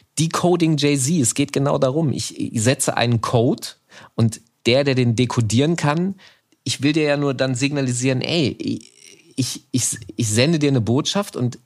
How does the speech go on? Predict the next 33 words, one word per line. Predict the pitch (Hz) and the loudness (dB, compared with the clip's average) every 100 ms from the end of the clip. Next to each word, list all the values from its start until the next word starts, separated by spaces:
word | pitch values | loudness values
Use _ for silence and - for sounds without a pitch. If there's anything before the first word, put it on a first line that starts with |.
| _ _ _ _ | _ _ _ _
dann | 123 | 0
kommt | 117 151 165 | 2 0 2
halt | 139 135 | 0 2
nach | 139 123 | 0 -2
zwanzig | - 135 143 - | 0 0 0 0
Jahren | 135 | 2
mal | 139 127 | 2 0
einer | - 127 | 2 0
zurück | 117 - 135 127 | 0 0 0 0
und | |
sagt, | 113 113 104 - | 0 0 -2 -2
ey, | 113 95 - _ - | 0 0 -6 _ -2
diesen | 104 104 | 2 2
Tambourin-Auftakt, | - 131 170 156 123 110 - 98 - 101 - | 2 2 2 2 2 2 2 -2 -2 -4 0
den | 104 | 0
du | 101 | 2
da | 98 95 | 2 2
in | 101 | 0
diesem | 95 95 | 0 0
einen | 82 95 101 | 0 2 2
Beat | 110 127 | 0 -2
gemacht | 104 90 - | -2 -2 -4
hast, | - - - - - - | -4 -4 -4 -12 -20 -8
ich | - - | -4 0
hab | 107 | 0
das | 104 95 | 0 0
gemerkt, | 92 87 95 117 | 0 2 0 -2
dass | 87 - | -2 -2
du | 78 | -2
das | 82 - | -4 -2
da | 80 | -2
geschnitten | 80 - 104 87 | -2 0 0 0
hast. | 80 76 | -2 -4